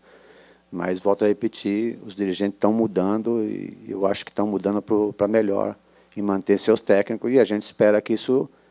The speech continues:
é, siga de exemplo pra outros, né?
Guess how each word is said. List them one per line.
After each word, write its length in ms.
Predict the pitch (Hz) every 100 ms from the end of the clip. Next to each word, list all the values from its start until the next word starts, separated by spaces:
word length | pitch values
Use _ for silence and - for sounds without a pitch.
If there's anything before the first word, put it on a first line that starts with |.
| _ _ _ - -
é, 600 | 90 90 90 90 92 - -
siga 380 | - - 107
de 60 | 110
exemplo 320 | 104 107 113
pra 120 | -
outros, 400 | 151 127 - 98
né? 180 | 92 123